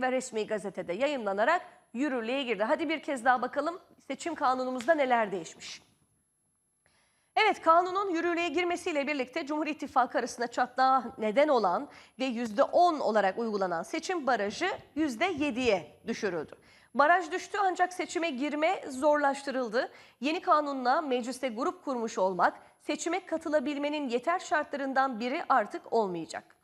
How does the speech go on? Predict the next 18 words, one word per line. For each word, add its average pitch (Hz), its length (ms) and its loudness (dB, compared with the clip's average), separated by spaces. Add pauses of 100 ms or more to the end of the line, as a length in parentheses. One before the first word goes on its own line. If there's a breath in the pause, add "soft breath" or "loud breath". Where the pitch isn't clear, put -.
(280 soft breath)
Siyasi 247 400 2
partilerse 226 680 0
belirlenen 247 480 0
sürelerde 202 600 -2 (100)
ilçe, 190 480 -4 (180)
il 302 240 -2
ve 180 240 -4
büyük 339 260 0
kongrelerini 240 800 -2 (260 loud breath)
üst 403 240 -6
üste - 220 -6
iki - 300 -6
defa 269 320 2
yapmamışsa 247 920 0 (240 loud breath)
seçime 370 520 -4
katılma 330 420 -2
yeterliliğini 277 840 -2 (280 loud breath)
kaybedecek. 175 640 0